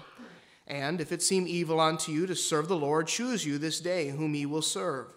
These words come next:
whether the gods which your fathers served that were on the other side of the flood, or the gods of the Amorites in whose land ye dwell. But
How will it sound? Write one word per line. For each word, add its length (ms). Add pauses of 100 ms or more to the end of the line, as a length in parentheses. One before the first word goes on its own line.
(480)
whether 300
the 80
gods 480
which 160
your 80
fathers 440
served 440
that 160
were 100
on 120
the 120
other 180
side 300
of 60
the 80
flood, 280
or 100
the 80
gods 360
of 60
the 160
Amorites 720
in 180
whose 240
land 320
ye 80
dwell. 460
But 400